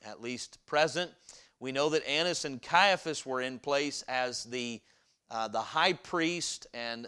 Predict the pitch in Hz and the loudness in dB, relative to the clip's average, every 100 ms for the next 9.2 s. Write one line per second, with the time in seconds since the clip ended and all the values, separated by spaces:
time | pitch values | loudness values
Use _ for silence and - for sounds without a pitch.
0 | 110 110 - 170 170 - 160 143 - 135 | -14 -10 -4 -4 -6 -4 -2 -2 -4 -4
1 | 139 139 135 127 _ _ _ _ 123 127 | -2 -2 -4 -6 _ _ _ _ -4 -4
2 | 131 139 131 147 135 127 120 - 151 - | -4 -6 -2 -2 -2 -8 -10 -6 -4 2
3 | 135 131 160 170 131 135 151 139 117 139 | 2 2 -4 -4 -8 -6 -6 -6 -4 -2
4 | 143 127 135 143 147 127 - 131 160 156 | -2 -2 -2 -2 -4 -12 -10 -6 -4 -4
5 | - 127 110 113 _ 113 110 - 123 143 | -8 -10 -12 -14 _ -8 -8 -8 -4 -4
6 | 131 - 139 135 127 - 123 120 123 123 | -4 -6 -4 -4 -6 0 0 2 -2 -8
7 | - _ _ _ _ 123 117 139 135 127 | -12 _ _ _ _ -4 2 2 2 -2
8 | 113 139 151 135 135 139 135 - 135 123 | 0 0 2 0 -2 -4 -4 -8 -6 -6
9 | 123 123 | -6 -10